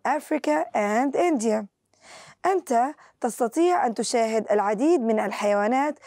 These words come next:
في حديقة الحيوانات الموجودة في مدينة قلقيلية. هذه الحيوانات تأتي من أفريقيا والهند.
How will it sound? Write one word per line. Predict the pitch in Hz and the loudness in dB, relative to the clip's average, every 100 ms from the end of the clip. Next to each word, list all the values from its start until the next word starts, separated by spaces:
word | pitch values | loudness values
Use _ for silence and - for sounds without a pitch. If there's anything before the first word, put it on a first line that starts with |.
| - - | -20 -6
في | 269 262 | 0 0
حديقة | - 220 285 294 302 | 0 0 0 0 -2
الحيوانات | 294 262 254 254 262 254 214 | -2 2 2 2 0 0 -2
الموجودة | 208 196 185 247 220 | 0 0 0 0 0
في | - 185 | -2 -4
مدينة | 185 175 202 247 | -2 0 2 0
قلقيلية. | - 349 - 302 262 254 254 - _ _ _ _ - - - | 0 -4 0 0 2 2 0 -6 _ _ _ _ -20 -20 -8
هذه | - 294 214 214 - | 0 2 2 2 0
الحيوانات | - - 220 214 226 262 302 359 - _ _ - | 0 0 2 2 0 0 0 -2 -6 _ _ -6
تأتي | 359 - 269 294 | -2 -2 0 2
من | 262 277 - | 4 2 0
أفريقيا | 226 - 262 - 240 247 247 - _ _ - | -4 -2 -2 0 0 2 0 -8 _ _ -4
والهند. | 233 226 226 - - 285 254 196 180 175 | 0 2 0 -2 -2 -2 0 0 0 -4